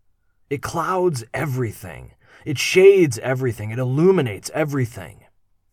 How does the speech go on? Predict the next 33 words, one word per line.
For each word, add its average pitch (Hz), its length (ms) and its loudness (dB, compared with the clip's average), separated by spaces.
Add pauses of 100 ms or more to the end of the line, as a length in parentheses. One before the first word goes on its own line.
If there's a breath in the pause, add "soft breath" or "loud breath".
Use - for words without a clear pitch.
(400 loud breath)
With 170 160 6
this 196 180 8
being 196 200 2
a 156 60 0
biographical 139 600 2
history 170 360 0
podcast, 101 680 -8 (360)
I 113 60 -8
find 107 600 0 (420)
if 147 160 -4
you 180 100 0
can 180 200 0
understand 190 520 0
a 143 60 2
subject's 123 420 -2
faith, - 580 -4 (460 loud breath)
you 175 140 2
can 180 180 4
understand 165 560 2
the 101 80 -6
subject. - 680 -8 (560)
And 120 80 -8
without 147 340 6
this 135 200 0
missing 123 320 -4
piece - 560 -8
to 107 120 -10
the 92 80 -10
puzzle 117 400 -4
of 98 80 -8
a 98 60 -12
life 107 240 -4
story, 92 600 -8